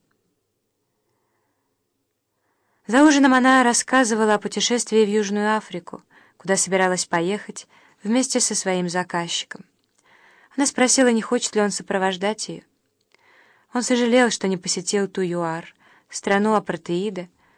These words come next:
мир, современником которого он был и который безвозвратно ушел. Она посмотрела на него, и он понял, о чем она подумала. Но он отметил, что это ему было безразлично.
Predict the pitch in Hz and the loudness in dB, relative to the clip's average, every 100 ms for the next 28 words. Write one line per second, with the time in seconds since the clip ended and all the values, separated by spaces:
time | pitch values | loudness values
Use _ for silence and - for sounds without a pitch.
0 | _ _ - 202 233 - _ - - 202 | _ _ -4 0 0 -2 _ -10 -4 0
1 | 208 214 233 220 214 202 202 196 196 196 | 2 2 2 0 -2 -4 -4 -2 0 0
2 | 180 185 175 185 185 _ _ _ - 175 | -2 -4 -4 -6 -8 _ _ _ -14 -6
3 | 196 254 233 190 170 180 156 170 170 170 | -2 0 2 0 -2 -2 -2 -4 -4 -6
4 | 165 - - 156 - _ _ _ _ _ | -8 -10 -14 -14 -18 _ _ _ _ _
5 | _ _ _ _ _ - 226 302 262 269 | _ _ _ _ _ -4 2 2 2 2
6 | 262 269 269 208 190 185 180 196 190 180 | 2 4 4 4 0 -2 0 0 0 -2
7 | 233 220 202 185 - 214 196 185 180 180 | -4 -2 -2 -2 -4 -4 -2 -4 -4 -6
8 | 170 165 156 175 _ _ _ _ _ _ | -6 -10 -10 -14 _ _ _ _ _ _
9 | _ _ - 269 294 285 269 269 226 202 | _ _ -2 4 4 4 2 2 2 0
10 | - 208 202 190 185 180 180 165 165 165 | 0 -2 -2 -2 -2 -2 -2 -4 -6 -6
11 | 156 156 156 - - | -6 -10 -12 -16 -16